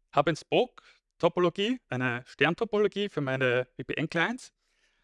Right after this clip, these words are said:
Aber wenn ich das Feature aktiviere, habe ich die Möglichkeit,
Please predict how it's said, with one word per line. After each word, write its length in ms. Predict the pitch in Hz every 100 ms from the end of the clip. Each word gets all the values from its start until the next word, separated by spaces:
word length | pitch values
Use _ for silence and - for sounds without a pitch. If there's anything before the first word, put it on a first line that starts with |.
| _ -
Aber 220 | 139 151
wenn 120 | 156
ich 120 | 151
das 160 | - 143
Feature 320 | - 196 -
aktiviere, 520 | - - 123 156 254 - _ _ -
habe 160 | 143
ich 60 | 143
die 100 | 143
Möglichkeit, 720 | 143 170 196 - 196 233 -